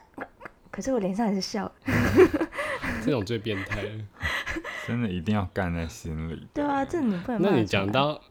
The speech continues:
Speaker 2: 那你讲这三个字是什么情况啊？
Speaker 1: 我突然想到，我好像前几天有讲，你们，被你们一讲，就是我可能前几天被某一个、某一、某一个人或某一件事惹到，然后我在跟我的好朋友就是抱怨说，我当下真的很生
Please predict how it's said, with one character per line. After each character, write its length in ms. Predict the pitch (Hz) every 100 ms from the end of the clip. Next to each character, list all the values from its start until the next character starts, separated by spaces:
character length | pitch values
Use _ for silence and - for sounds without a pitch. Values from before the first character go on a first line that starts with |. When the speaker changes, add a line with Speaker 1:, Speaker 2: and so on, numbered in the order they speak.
| -
Speaker 2:
那 120 | 185
你 60 | 185
讲 160 | 110 113
这 100 | 147
三 240 | - 135
个 80 | 123
字 240 | 107 123
是 120 | 113
什 120 | 110 101
么 80 |
情 300 | 90 - 98
况 240 | 92 98 131
啊？ 100 | -
Speaker 1:
我 40 | 208
突 80 |
然 80 | 233
想 120 | 226
到， 80 | 220
我 60 | 233
好 100 | 196
像 100 | 214
前 160 | 214 196
几 140 | 196
天 160 | 190 190
有 160 | 160
讲， 220 | 165 -
你 40 | 165
们， 80 | 175
被 140 | 226
你 80 | 202
们 140 | 170
一 80 | 208
讲， 280 | - - 180 -
就 120 | 269
是 80 | 269
我 200 | 208 180
可 180 | - 180
能 80 |
前 180 | 202 220
几 40 | 202
天 100 | 202
被 100 | 208
某 180 | 165
一 40 | 165
个、 180 | - -
某 180 | 180 170
一、 80 | 175
某 180 | 185 170
一 20 | 175
个 220 | 208 185
人 200 | 165 165
或 80 | 196
某 160 | 156
一 40 | 170
件 160 | 185
事 200 | 185 196
惹 180 | 165 - -
到， 220 | 170 - - - - -
然 120 | 196
后 60 | 214
我 80 | 190
在 100 | 202
跟 160 | 190
我 120 | 180
的 180 | 160 165
好 100 | 151
朋 160 | - 170
友 80 | 160
就 100 | 165
是 80 | 175
抱 220 | 180 170
怨 100 | 170
说， 140 | 170
我 100 | 165
当 240 | 160 170 190
下 100 | 180
真 160 | 170
的 80 | 165
很 200 | 165 -
生 180 | - -